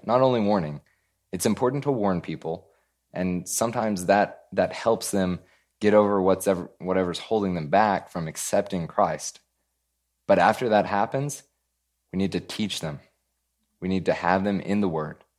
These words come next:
We need to teach every man.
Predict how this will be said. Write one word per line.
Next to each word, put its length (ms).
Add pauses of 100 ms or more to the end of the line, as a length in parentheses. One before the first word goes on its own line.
(500)
We 60
need 200
to 120 (100)
teach 600 (600)
every 300
man. 460